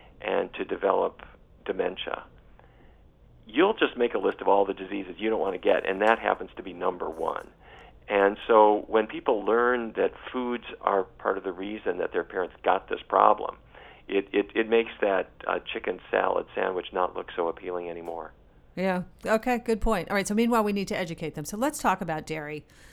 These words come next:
Speaker 2: um, because again, the, you know, vegan is, is a big commitment, but I wanted to focus on dairy because obviously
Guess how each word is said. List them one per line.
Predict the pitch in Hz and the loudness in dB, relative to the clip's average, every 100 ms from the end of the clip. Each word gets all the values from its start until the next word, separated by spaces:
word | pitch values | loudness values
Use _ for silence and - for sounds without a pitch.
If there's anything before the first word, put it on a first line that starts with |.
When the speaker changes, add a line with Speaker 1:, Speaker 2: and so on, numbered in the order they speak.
| - | -16
Speaker 2:
um, | - 175 175 - - | -6 -4 -4 -8 -10
because | 185 165 | -8 -6
again, | 175 180 175 - | -4 -4 -4 -4
the, | 185 - | -4 -4
you | 180 | -8
know, | 165 | -10
vegan | - 175 180 220 214 | -10 -6 0 2 2
is, | 180 156 - - | 0 -4 -10 -6
is | 160 | -2
a | 165 | 0
big | 135 160 | 2 0
commitment, | 170 165 160 170 | -2 -4 -4 -2
but | 214 | 0
I | |
wanted | 247 294 | 0 0
to | 285 | -2
focus | 220 214 220 | -2 -2 -2
on | 196 180 | -4 -4
dairy | 180 180 | -4 -4
because | 160 160 - 175 165 - | -4 -6 -4 -4 -6 -8
obviously | 165 151 165 160 185 208 | -10 -8 -8 -8 -6 -8